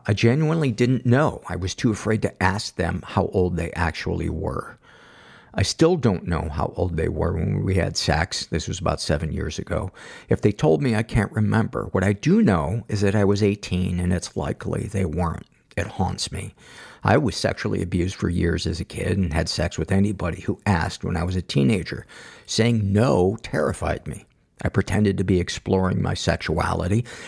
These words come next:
because I desperately wanted that to be the case, but it ultimately resulted in uncomfortable situations.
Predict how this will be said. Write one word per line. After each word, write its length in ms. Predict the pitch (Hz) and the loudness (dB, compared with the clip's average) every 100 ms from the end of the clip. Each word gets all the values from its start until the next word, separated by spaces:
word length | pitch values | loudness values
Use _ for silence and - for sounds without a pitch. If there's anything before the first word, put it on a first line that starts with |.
| - | 0
because 240 | 127 107 | 2 2
I 60 | 117 | 2
desperately 640 | 107 123 - 123 - 120 | 2 0 2 0 2 2
wanted 560 | 117 98 120 147 - 87 | 2 0 0 2 2 0
that 220 | 80 80 | -2 -4
to 60 | - | -6
be 140 | 82 | -6
the 80 | 78 | -6
case, 420 | - 95 87 98 | -6 -4 -2 -4
but 200 | - - | -4 -2
it 120 | 101 92 | 0 0
ultimately 640 | 117 - 117 - 120 113 | 0 0 -2 0 0 0
resulted 680 | 123 101 120 123 120 98 87 | 0 2 2 2 2 0 0
in 240 | 85 90 - - - | -2 -2 -6 -18 -4
uncomfortable 680 | - 95 - 90 - - 95 | 0 0 0 -2 -2 -4 -4
situations. 960 | - - - - 53 - - - - | -2 -4 -2 -2 -2 -4 -8 -10 -14